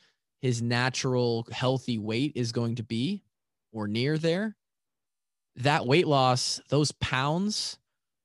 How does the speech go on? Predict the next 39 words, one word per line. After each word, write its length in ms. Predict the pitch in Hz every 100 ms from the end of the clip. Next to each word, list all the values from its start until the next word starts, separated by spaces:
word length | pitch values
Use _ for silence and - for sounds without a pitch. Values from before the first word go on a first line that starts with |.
| -
are 100 | 135
gonna 160 | 139 127
come 260 | 151 139
at 60 | 120
a 40 |
much 320 | 120 120 -
slower 320 | - 123 117 107
rate. 280 | 101 73 _ _ _ _ _ _ _ _ _ -
And 120 | 123
in 80 | 120
fact, 360 | 143 131 - - _
there's 120 | 123
gonna 100 | 147
be 80 | 165
some 220 | 127 165
days 200 | 151 135
where 100 | 123
he 180 | 120 131
gains 480 | 117 131 131 131 120
back 320 | 127 135 117
a 40 | 95
half 340 | 113 104 -
pound 280 | 107 76 78
or 180 | - 117
a 60 | 117
whole 260 | - 151
pound, 400 | - - - - _ _ _ _ _ -
or 140 | 135
a 40 | 127
couple 320 | - 214 160
days, 460 | 127 120 110 117 - _ _ _ _ _
uh, 200 | - 113
time 360 | - 131 104 98
where 120 | 110
he 140 | 117 135
gains 500 | 131 131 131 120 -
multiple 500 | 123 190 196 - -
pounds 320 | - - -
back. 380 | - - -